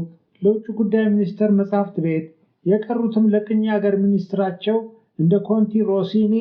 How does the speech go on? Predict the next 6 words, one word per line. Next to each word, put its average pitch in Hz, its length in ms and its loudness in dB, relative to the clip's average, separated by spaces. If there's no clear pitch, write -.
እንደ 196 200 2
ቼሩሊ 214 500 0
ያሉትም 214 500 0
ለየግል 208 540 2
መጽሐፍት 175 480 0
ቤቶቻቸው 151 720 -2